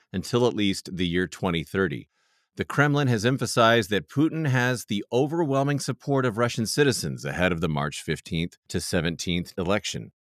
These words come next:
Russian presidential campaigns have previously been known for the alleged presence of, quote, "spoiler candidates," where candidates who are not viewed as a threat to the incumbent are allowed to run, but sometimes don't even campaign.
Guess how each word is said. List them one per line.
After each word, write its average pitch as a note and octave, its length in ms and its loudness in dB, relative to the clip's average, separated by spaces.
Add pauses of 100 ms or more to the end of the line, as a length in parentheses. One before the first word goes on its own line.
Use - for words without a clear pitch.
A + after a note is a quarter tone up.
(380)
Russian G2 360 2
presidential G#2+ 560 2
campaigns A2 580 2
have F#2 300 -4
previously C3 580 2
been G2 260 2
known G2+ 280 2
for G#2 180 0
the G2 140 2
alleged G2 440 2
presence G#2 460 0
of, F#2+ 340 0
quote, A2+ 360 0
"spoiler C3+ 640 0
candidates," B1+ 680 -6 (220)
where F#2 180 6
candidates B2+ 480 2
who A#2+ 160 6
are G#2 100 8
not B2 260 2
viewed C3+ 340 2
as G2+ 120 2
a F#2+ 60 0
threat A2+ 380 0
to - 100 -6
the F2 220 2
incumbent A#2+ 520 2
are F2+ 120 2
allowed D2+ 320 0
to D#2 80 -4
run, G#2 320 2
but - 180 -2
sometimes C3 540 0
don't G#2+ 260 0
even E2+ 220 -2
campaign. D2+ 640 -2